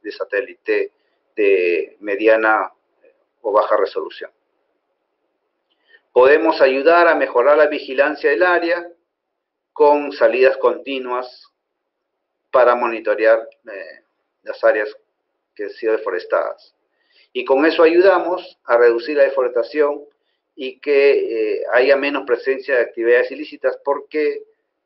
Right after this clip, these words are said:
eh, las personas pueden tener conocimiento de que estas, esta zona es monitoreada constantemente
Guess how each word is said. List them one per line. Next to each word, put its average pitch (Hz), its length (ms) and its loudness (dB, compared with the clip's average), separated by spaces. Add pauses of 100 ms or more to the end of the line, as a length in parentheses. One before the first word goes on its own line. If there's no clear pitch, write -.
(220)
eh, 98 140 -12
las 110 120 -2
personas 143 840 -2 (220)
pueden 131 220 2
tener 139 260 0
conocimiento 143 680 -2
de 123 160 -2
que 123 80 -6
estas, - 400 -6
esta 120 240 -6
zona 127 480 -2
es 117 160 -6
monitoreada 117 800 2 (600)
constantemente 131 1080 -4